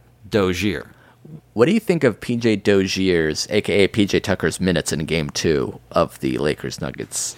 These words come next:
Speaker 2: series?
Speaker 1: Felt like too many, right? Towards
Speaker 2: Yeah.
Speaker 1: the end?
Speaker 2: It, you gave him that boost off the bench, and then Malone, like, you know, usually you take those people out and you bring in, like, "All right, now here comes the starters
Speaker 1: Mm-hmm.
Speaker 2: back. Thank you so much, Raisins. Thank you so much,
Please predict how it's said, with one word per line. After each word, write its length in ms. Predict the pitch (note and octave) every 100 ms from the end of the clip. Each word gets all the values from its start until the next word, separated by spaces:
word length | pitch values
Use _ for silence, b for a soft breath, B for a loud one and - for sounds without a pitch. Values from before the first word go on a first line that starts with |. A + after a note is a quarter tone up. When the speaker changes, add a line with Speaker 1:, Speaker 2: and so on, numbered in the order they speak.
| -
Speaker 2:
series? 260 | - -
Speaker 1:
Felt 180 | B3+ C#4
like 120 | C#4+
too 280 | - - F#3+
many, 460 | E3 A#2+ F#2 C#2 C2 -
right? 340 | B2 G3 - _ _ -
Towards 240 | B2+ A#2
Speaker 2:
Yeah. 120 | G2 E2
Speaker 1:
the 40 |
end? 220 | A2+ D3+ - _ -
Speaker 2:
It, 100 | B2
you 160 | B2
gave 220 | B2+ C#3
him 80 | D3+
that 240 | D3 G#2 -
boost 260 | A2 -
off 160 | A2+ -
the 100 | F#2
bench, 380 | D#2+ F2+ A#2+ -
and 140 | F#2+
then 160 | F#2 F2
Malone, 400 | F2 E2+ E2+ D#2
like, 260 | D2+ - - -
you 180 | A2
know, 380 | A2 G2+ G2 E2+ - - - - G1+
usually 460 | F2 G#2+ G#2 G2+ F#2
you 60 |
take 240 | E2+ F#2 -
those 180 | E2
people 280 | - F#2 E2+
out 220 | D2 D#2+
and 100 | B1
you 120 | E2 D2
bring 240 | D2+ D#2
in, 100 | D2
like, 220 | C#2 C2
"All 60 | C3+
right, 180 | C3 F#2
now 200 | F2+ F#2+
here 180 | G#2 F2+
comes 480 | - D#2+ C#2 - -
the 120 | E2+
starters 480 | - D2+ C2 C2 -
Speaker 1:
Mm-hmm. 320 | G2 B1 G#2
Speaker 2:
back. 60 | C#3+
Thank 200 | A2 G#2+
you 80 |
so 220 | G2 G#2 F#2
much, 260 | F2+ -
Raisins. 640 | F2 D#2+ D#2 E2+ D#2+ D2+
Thank 240 | - D2+ -
you 80 | E2+
so 180 | E2
much, 340 | C#2 B1 -